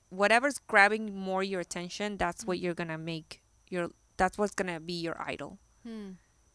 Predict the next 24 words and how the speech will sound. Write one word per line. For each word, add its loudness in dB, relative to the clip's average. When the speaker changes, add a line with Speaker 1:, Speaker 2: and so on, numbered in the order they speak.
Speaker 1:
You -4
know, 2
that's 4
what's 0
going -2
to -6
be, -2
it 0
could -2
be, 0
it -2
could -8
be -4
even -4
kids. -4
It -8
could -8
be -4
your 0
own -2
Speaker 2:
Hmm. -4
Speaker 1:
kids. -4
You -4
know? -2